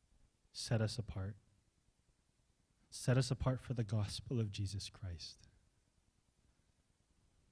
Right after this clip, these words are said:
Lord Jesus, I prayed earlier this evening, and I pray it again, that if there are souls in the house that have yet to truly repent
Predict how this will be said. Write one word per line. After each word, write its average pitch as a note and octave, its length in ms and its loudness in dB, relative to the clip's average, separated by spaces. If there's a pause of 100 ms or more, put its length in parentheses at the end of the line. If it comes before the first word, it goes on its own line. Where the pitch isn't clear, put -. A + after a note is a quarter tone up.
(1500)
Lord A#2 120 8
Jesus, A#2 380 6
I A2 40 2
prayed A2+ 300 4
earlier A#2 300 10
this A2+ 260 4
evening, A2+ 360 4
and G#2 80 4
I G2+ 80 4
pray A#2 180 4
it A2+ 80 8
again, G#2 360 4 (2000)
that B2 120 10
if A2+ 140 4
there B2 180 8
are B2+ 60 8
souls B2 400 6
in A#2+ 100 6
the B2 60 8
house A2 360 2
that A2+ 120 -4
have A2 180 2
yet A#2 240 4
to - 120 -2
truly A#2+ 500 4
repent A2+ 560 2